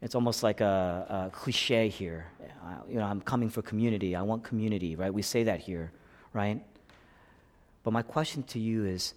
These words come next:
have you experienced that touch of God? Because there are times when it's not fulfilling to be a Christian. I'm a pastor.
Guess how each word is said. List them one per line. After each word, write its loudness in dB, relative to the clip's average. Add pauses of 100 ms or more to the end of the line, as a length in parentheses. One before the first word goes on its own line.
(140)
have -4
you 2
experienced 0 (360)
that -2
touch -6 (1160)
of -10
God? -10 (2000)
Because 0
there 6
are 8
times 2
when 4
it's 0
not 4
fulfilling 2
to -6
be -2
a -2
Christian. -8 (500)
I'm 2
a -2
pastor. 0